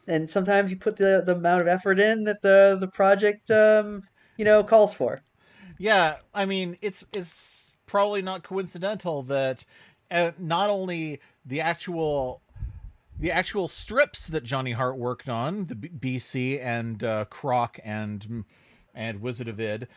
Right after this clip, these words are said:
Speaker 2: that they all feel like, uh, they were in a hurry to get it done before, before tea time. Uh, every, all the ancillary stuff feels like that too.
Speaker 1: Yeah, yeah. Um,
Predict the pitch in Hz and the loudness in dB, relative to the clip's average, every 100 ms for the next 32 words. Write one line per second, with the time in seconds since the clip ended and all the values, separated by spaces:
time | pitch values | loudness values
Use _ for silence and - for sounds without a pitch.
0 | - 127 147 139 127 147 151 156 147 - | -20 -2 0 0 0 0 4 4 4 0
1 | 175 151 135 139 135 120 - 139 123 131 | 0 0 2 2 2 0 -2 0 2 0
2 | 135 135 143 127 117 151 143 131 123 127 | 0 -2 -2 -2 -2 0 0 0 2 4
3 | 120 104 117 123 131 120 - 131 123 123 | 2 0 0 0 0 -2 0 0 2 0
4 | 143 127 - 139 127 117 - 131 123 135 | -4 -10 -4 -2 -2 -4 -8 -10 -6 -4
5 | 135 156 156 - - _ - 156 156 165 | -4 -4 -8 -16 -20 _ -2 0 2 0
6 | 214 233 202 - 240 262 247 302 - 233 | -2 -2 -4 0 -2 -2 -4 -4 -4 -2
7 | 160 139 - 131 104 - 143 113 117 101 | -2 -2 -4 -4 -4 -4 -6 -4 -6 -6
8 | 113 107 - 226 151 90 - _ _ _ | -6 -6 -6 -4 -4 -6 -14 _ _ _
9 | _ _ _ _ 131 139 139 120 117 - | _ _ _ _ -4 2 2 2 -6 -6
10 | 139 131 120 - _ - - - 151 143 | 0 2 0 -6 _ -20 -20 -8 2 6
11 | 139 131 127 | 8 6 2